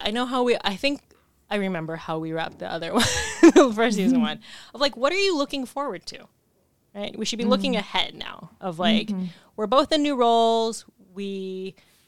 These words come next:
Speaker 1: are, you know, we have lives outside of these roles too. So let's not <laughs> limit
Speaker 2: Mm-hmm.
Speaker 1: ourselves to what you're looking forward to just in the role. But, but what are you looking forward to, I guess, like, either for the rest of the year, for,
Speaker 2: Mm-hmm.
Speaker 1: you know, next year and beyond?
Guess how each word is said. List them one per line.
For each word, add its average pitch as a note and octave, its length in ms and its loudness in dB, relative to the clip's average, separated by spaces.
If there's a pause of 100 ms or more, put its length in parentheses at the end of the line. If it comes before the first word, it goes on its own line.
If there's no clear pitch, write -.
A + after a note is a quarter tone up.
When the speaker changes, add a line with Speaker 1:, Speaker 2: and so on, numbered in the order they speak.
(100)
Speaker 1:
are, F3 180 -4
you D#3+ 140 -12
know, C#3+ 240 -12 (100)
we D#3 80 -14
have E3+ 240 -6
lives F3+ 280 2
outside A3 360 -2
of F#3+ 80 -4
these F3 180 -4
roles D#3+ 300 -6
too. D3 300 -4
So D#3 160 -4
let's D#3 180 -8
not E3+ 180 -6
<laughs> - 0 -
limit B3 380 6
Speaker 2:
Mm-hmm. - 0 -
Speaker 1:
ourselves G3+ 440 4
to G#3 80 -2
what F3+ 120 0
you're G3+ 80 -2
looking F#3+ 220 -6
forward F#3 240 -2
to G3 100 -6
just G3 320 -2
in F3+ 100 -4
the F3 80 -10
role. D3+ 360 -8 (420)
But, G3 400 0
but A#3 220 -2
what B3 180 4
are A#3+ 140 4
you G#3 160 -2
looking E3+ 240 -4
forward D#3 260 -8
to, E3+ 120 -6
I D#3+ 40 -6
guess, D#3+ 220 -8
like, D#3 200 -10
either E3 220 -10
for D#3 160 -12
the D3+ 100 -10
rest F3 240 -4
of F3+ 80 -12
the E3+ 80 -12
year, E4 300 -4 (440)
for, F3 760 -2
Speaker 2:
Mm-hmm. F3 80 -8 (320)
Speaker 1:
you D#3 100 -14
know, D3 120 -12
next A#3+ 360 -4
year B3+ 280 -2
and G#3 220 -4
beyond? B3 560 -2